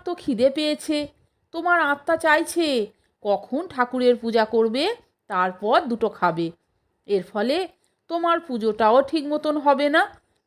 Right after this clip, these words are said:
কারণ তোমার খিদে পেয়েছে, মনটা চাইছে তাড়াতাড়ি পুজো করে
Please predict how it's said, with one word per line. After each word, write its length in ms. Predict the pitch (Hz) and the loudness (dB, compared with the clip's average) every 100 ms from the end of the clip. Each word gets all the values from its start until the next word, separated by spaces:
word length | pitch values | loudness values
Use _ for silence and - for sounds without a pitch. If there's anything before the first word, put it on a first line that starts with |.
| - | -6
কারণ 320 | 339 370 370 | -4 -4 -4
তোমার 340 | 349 349 370 | -4 0 0
খিদে 340 | 370 381 403 427 | 0 0 2 2
পেয়েছে, 640 | 320 214 208 233 220 214 - _ _ - | 2 2 0 2 2 2 -4 _ _ -10
মনটা 380 | 208 220 220 220 | -8 -4 -2 0
চাইছে 680 | 220 214 214 - 311 311 - _ _ | 2 2 0 -2 -2 -2 -6 _ _
তাড়াতাড়ি 600 | - 254 311 320 311 320 320 | -4 0 0 0 -2 -2 -4
পুজো 320 | 254 247 247 | -6 -4 -2
করে 380 | 262 285 381 | 0 0 0